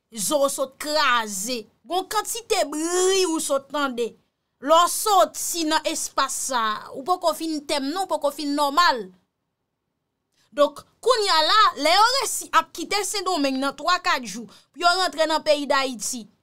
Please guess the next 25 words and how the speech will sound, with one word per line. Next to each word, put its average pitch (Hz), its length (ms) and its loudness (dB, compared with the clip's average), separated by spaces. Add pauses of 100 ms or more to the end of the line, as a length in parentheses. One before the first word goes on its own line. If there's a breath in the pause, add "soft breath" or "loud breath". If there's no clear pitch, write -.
(120)
yo 320 160 4
pral 370 280 4
jwenn 339 280 -2
Ayisyen 302 500 -2
an 320 140 0
andyable 311 680 0 (720)
fache. 381 560 0 (640)
L 269 80 2
ap 349 160 4
joure, 370 380 0 (260)
l 247 80 -2
ap 349 160 0
tire 370 320 2
wòch, 330 300 -2
li 339 100 -10
prè 370 160 0
pou 359 160 -8
l 349 60 -8
mete 339 260 -2
dife, 320 320 -10 (640)
paske 311 320 -4
pasyans - 560 -2
li 320 80 -12
kòmanse 311 480 0
bout. 381 320 -4